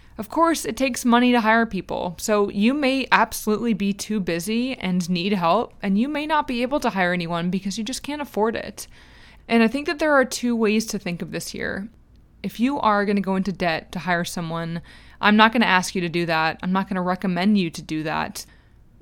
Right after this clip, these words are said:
That is your financial situation that you need to consider. But I do want to present another situation for you, and that one is thinking of this in terms of investment. In that when Alex and I first started,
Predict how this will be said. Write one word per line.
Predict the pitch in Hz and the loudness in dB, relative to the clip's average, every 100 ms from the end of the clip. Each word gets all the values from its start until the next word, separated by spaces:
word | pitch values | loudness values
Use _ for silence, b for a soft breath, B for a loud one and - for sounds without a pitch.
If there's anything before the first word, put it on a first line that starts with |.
| _ - | _ -2
That | 202 | 0
is | 202 180 | 2 2
your | 190 190 | 2 0
financial | 208 175 180 190 | -2 -4 -4 -6
situation | 190 - 170 170 190 165 | -6 -6 -4 -4 -6 -6
that | 160 | -6
you | 175 170 | -4 -4
need | 170 160 | -4 -6
to | - | -8
consider. | 170 165 - 160 - - 175 - - | -8 -8 -8 -6 -6 -6 -10 -14 -10
But | 190 208 - | 0 0 0
I | - 202 | 0 0
do | 214 269 | 2 0
want | 254 247 220 | 2 2 2
to | 220 208 | 0 -2
present | 196 - 196 180 180 | -2 -4 -2 -2 -2
another | - 180 170 165 170 170 165 | -4 -4 -2 -2 -2 -2 -4
situation | 185 175 175 160 160 180 208 180 b b b b b - | -6 -8 -6 -6 -6 -6 -6 -8 b b b b b -10
for | - 180 | -4 -2
you, | 165 151 - | -2 -4 -2
and | 190 185 175 | -2 -2 0
that | 202 233 | 2 2
one | 277 | 0
is | 302 233 - - _ | -2 -4 -8 -14 _
thinking | - - 220 233 277 | -14 -2 0 0 2
of | 226 | 2
this | 190 185 | 0 -2
in | 190 | -2
terms | 180 175 165 | -2 -4 -4
of | 170 | -6
investment. | 165 151 151 - - - 190 - - b b b b b b _ | -6 -6 -6 -8 -8 -8 -8 -10 -14 b b b b b b _
In | - 214 | 0 4
that | 214 208 | 4 4
when | 208 202 | 2 4
Alex | 190 202 214 | 4 4 2
and | 240 | 2
I | 233 | 2
first | 240 233 | 2 -2
started, | - 190 185 185 175 | 0 2 2 0 0